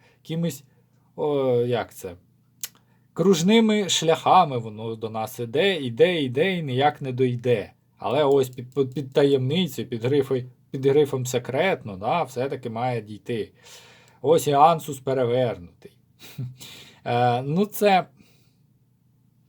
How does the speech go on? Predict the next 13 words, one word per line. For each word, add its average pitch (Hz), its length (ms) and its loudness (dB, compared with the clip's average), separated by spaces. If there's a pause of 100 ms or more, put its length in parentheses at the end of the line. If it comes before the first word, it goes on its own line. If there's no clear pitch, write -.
(520)
в - 20 -10
даному 185 420 2
випадку 160 480 -2
як 143 280 -2
руна 135 440 -4
закону, 127 540 -2
тобто 113 260 -6
якось, 131 580 -2
знаєте, 113 420 -6
в 104 80 -2
обхід 160 400 -2
закону 143 760 2 (180)
якогось. 101 1000 -4